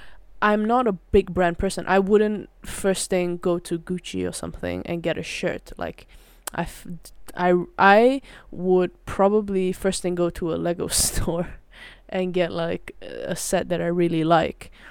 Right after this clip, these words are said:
So, because at least for me, I can build something, I can do something, and this process of building and doing, uh, is very peaceful. But that's, uh, what, that's for me, at least. That's what I think.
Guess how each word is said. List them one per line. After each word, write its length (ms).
So, 500
because 360
at 160
least 180
for 160
me, 720
I 140
can 460
build 320
something, 420
I 80
can 240
do 260
something, 460
and 180
this 140
process 500
of 120
building 480
and 140
doing, 500
uh, 280
is 140
very 300
peaceful. 640
But 260
that's, 260
uh, 300
what, 340
that's 260
for 140
me, 300
at 140
least. 160
That's 180
what 100
I 120
think. 340